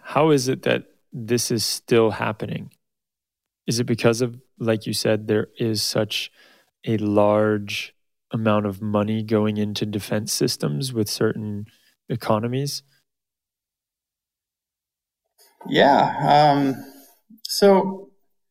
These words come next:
Speaker 2: it's a, it's a very hard problem to solve. There's a big collective action issue here, which is that if, you know, you, you, suffice is it that one nation state in the world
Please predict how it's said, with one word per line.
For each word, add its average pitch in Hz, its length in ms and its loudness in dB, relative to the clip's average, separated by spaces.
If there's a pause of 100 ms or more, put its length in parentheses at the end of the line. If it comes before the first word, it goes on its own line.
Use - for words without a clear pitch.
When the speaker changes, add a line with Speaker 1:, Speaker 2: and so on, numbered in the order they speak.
(240)
Speaker 2:
it's 208 260 2
a, 214 160 0
it's 202 300 0
a 185 40 0
very 233 320 6
hard 190 280 4
problem 175 340 4
to - 140 -4
solve. 156 420 2 (160)
There's 160 280 4
a 156 40 4
big 214 300 4
collective 160 480 4
action 151 340 2
issue 151 320 2
here, 180 300 6
which 139 200 0
is 143 200 4
that 143 260 4 (1400)
if, 165 320 0
you 190 60 8
know, 175 100 8
you, 160 160 4
you, 180 480 -2
suffice 214 760 4
is 165 160 2
it 185 200 6
that 151 240 4 (380)
one 170 380 2
nation 180 360 4
state 139 440 2 (300)
in 156 140 6
the 139 80 6
world 139 420 6